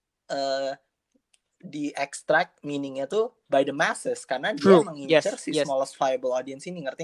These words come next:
Speaker 1: nggak sih? Nah, gue mikir gini,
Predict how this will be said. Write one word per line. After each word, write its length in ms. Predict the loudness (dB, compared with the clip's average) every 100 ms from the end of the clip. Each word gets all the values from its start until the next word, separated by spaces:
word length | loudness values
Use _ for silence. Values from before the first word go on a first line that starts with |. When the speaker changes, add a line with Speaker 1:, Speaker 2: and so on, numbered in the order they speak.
| -8
Speaker 1:
nggak 120 | -8
sih? 160 | -12 -16 _ -12 -12 -12 _ _ _ _ _
Nah, 160 | -4 -2 -6 _ -2
gue 140 | -2
mikir 280 | -2 -2 -4 -4
gini, 400 | -6 -6 -8